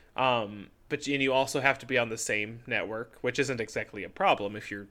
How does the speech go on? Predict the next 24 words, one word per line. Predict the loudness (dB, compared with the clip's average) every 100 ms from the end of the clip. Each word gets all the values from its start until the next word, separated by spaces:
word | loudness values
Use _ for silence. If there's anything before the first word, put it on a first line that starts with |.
| _ -8
twenty | -6 -4 -6
feet | -8 -8
from | -10 -12
your | -12
PlayStation. | -10 -10 -8 -10 -10 -14 -18 _ -6
Um, | -2 -2 -6 4
I | 4
have | 4
a |
feeling, | 0 4 4 6 4
though, | 2
that | 0
the | -6
price | -2 0 0
point | -2 -2 -2 -4 -2
for | 0
this | 0 -4
thing | 0 2 2
is | 0 -2
not | 0 4 4 2 0
going | -2 -2 -6
to | -8
be | -6 -4
worth | -4 0 2 0 -4 -20